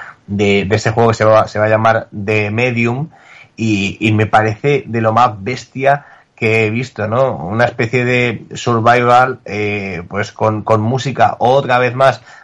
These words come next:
del señor Akira Yamaoka, que vamos, que como para no conocerlo, y, y, <laughs> y realmente, pues, eh, tendremos que esperar hasta, hasta junio de dos mil veintiuno, pero,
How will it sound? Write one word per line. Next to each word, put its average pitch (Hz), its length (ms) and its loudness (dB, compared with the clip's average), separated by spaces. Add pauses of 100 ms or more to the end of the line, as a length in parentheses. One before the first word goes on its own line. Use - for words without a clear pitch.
(120)
del 98 160 -10
señor 107 400 -2
Akira 117 320 0
Yamaoka, 117 680 2
que 82 140 -14
vamos, 95 320 -2
que 80 540 -14
como 107 260 -6
para 107 180 2
no 117 40 0
conocerlo, 127 520 0 (460)
y, 113 720 2
y, 110 120 -2 (220)
<laughs> - 260 -4
y - 40 2
realmente, 127 540 0 (260)
pues, 110 280 -2
eh, 110 260 -2 (300)
tendremos 120 400 0
que 131 80 0
esperar 127 500 0 (160)
hasta, 101 560 0
hasta - 240 -8
junio 143 520 0
de 135 120 2
dos 135 100 0
mil 135 160 -2
veintiuno, 135 600 2 (440)
pero, 101 800 0